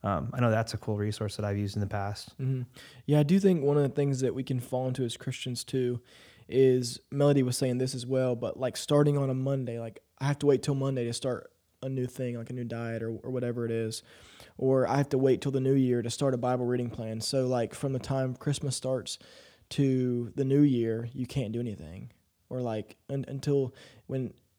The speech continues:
Speaker 2: summer comes and, and you mess your plan up, I gotta wait till next year to, to start my plan again. And I don't think that's right. Uh, but I think New Year's is a good time for a lot of people to start those things,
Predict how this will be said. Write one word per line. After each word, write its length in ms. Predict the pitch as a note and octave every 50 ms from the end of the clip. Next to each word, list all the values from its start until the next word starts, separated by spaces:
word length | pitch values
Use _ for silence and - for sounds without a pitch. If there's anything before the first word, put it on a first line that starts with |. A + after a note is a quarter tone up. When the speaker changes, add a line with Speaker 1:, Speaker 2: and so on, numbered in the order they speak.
| - C#3 B2+ - _ _ _ -
Speaker 2:
summer 320 | - - D#3 D#3+ D#3 C#3+
comes 440 | - - D3 C3+ C3 C3+ C#3 C3 B2+
and, 300 | C3 B2+ B2 B2 A#2+ -
and 180 | - B2+ C#3 C3+
you 560 | C3 C3 C3+ C#3 C3+ C3+ C3+ C3 C3 B2+ - -
mess 320 | - C#3 C#3+ C#3+ - -
your 80 | D3+ C#3+
plan 360 | - - D#3+ D3+ D3+ D3+ C#3
up, 260 | A#2+ A2+ A2+ - - - - - - -
I 80 | C3 C3
gotta 120 | C#3+ D3
wait 160 | D3+ E3+ F3
till 140 | E3+ F#3+ F#3+
next 240 | G3 G3 F#3+ - -
year 180 | D3 C#3 C#3 C3+
to, 280 | - D3 C#3 C#3 C3+
to 140 | C3+ - D3
start 160 | - - D3+ C3
my 80 | C#3
plan 260 | - - D#3+ E3 E3 D3+
again. 340 | B2+ A2+ A2+ A2+ G#2+ G2+ - - - - - - _
And 80 | D3 D3+
I 40 | E3
don't 140 | E3 D#3+
think 160 | - D#3 C3+ A2+
that's 260 | B2+ B2+ A2+ - -
right. 320 | B2+ B2+ A#2+ A2+ G#2+ - - - _ _ _ _ -
Uh, 160 | C3 B2+ B2
but 120 | C3 C#3
I 40 | C#3+
think 200 | D3 G3 F#3 E3
New 80 | D3+ D#3
Year's 200 | D3+ D3 C3 -
is 160 | - D3 C3+
a 60 | C#3+
good 180 | B2 C3 B2 -
time 220 | - C3 B2+ B2
for 100 | - -
a 40 | A#2+
lot 80 | A#2+ A#2
of 40 | C3
people 200 | C3+ - - -
to 80 | C3+
start 400 | - - - C3 A#2+ A#2 A2 - _ _ _ _ _ _
those 260 | - B2 A#2 A#2+ B2
things, 580 | - C3+ A#2+ A#2 A2+ C3+ C3+ C3+ - - - -